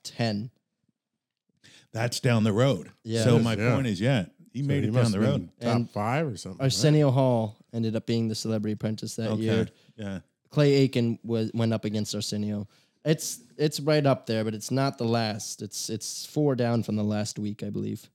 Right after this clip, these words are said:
Speaker 3: Hmm.
Speaker 2: Interesting.
Speaker 1: Um,
Speaker 2: Well, you know what? It's really, uh, I mean, that's a really cool compliment. Did he, he actually said he watched your show and he like, you know, he, he was,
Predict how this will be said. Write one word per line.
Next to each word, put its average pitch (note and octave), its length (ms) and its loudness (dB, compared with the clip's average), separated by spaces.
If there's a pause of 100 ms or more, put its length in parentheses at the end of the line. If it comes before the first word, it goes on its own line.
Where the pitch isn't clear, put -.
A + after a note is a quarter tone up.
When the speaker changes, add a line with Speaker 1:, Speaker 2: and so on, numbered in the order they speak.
(160)
Speaker 3:
Hmm. F#3 100 -6
Speaker 2:
Interesting. B2 520 -6 (260)
Speaker 1:
Um, A2 260 -2
Speaker 2:
Well, F#3+ 80 2
you G3+ 60 4
know G#3 120 4
what? G#3 140 2
It's E3+ 200 -2
really, F3+ 400 2
uh, C#3 60 -2
I C3+ 140 0
mean, C#3+ 160 0
that's E3+ 180 -2
a E3 40 0
really D3 160 0
cool B2 160 -2
compliment. A2+ 500 -2
Did A#2+ 100 0
he, C3+ 300 -2
he C3+ 260 0
actually C#3+ 300 -2
said C3+ 160 -2
he C3 60 -2
watched B2+ 260 -2
your A#2+ 60 -8
show D3 180 -4
and E3 100 -2
he B2 60 0
like, A#2 240 -2
you A#2 160 -2
know, G#2+ 100 0
he, A#2 140 -2 (360)
he A2+ 80 -4
was, A2 340 -6